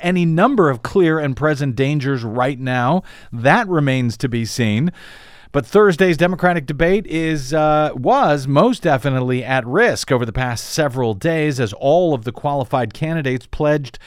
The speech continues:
not to cross the picket line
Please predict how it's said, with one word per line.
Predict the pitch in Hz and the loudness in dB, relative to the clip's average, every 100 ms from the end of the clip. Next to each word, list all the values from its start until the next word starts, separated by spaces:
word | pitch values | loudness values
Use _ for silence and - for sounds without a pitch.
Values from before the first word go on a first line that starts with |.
| - | -14
not | - 127 175 233 | -4 0 0 0
to | - - | -6 -8
cross | 156 190 190 208 | -2 0 2 0
the | - | -4
picket | 175 - 233 196 | -2 -2 -2 -4
line | 139 135 127 127 143 | -2 0 2 0 -2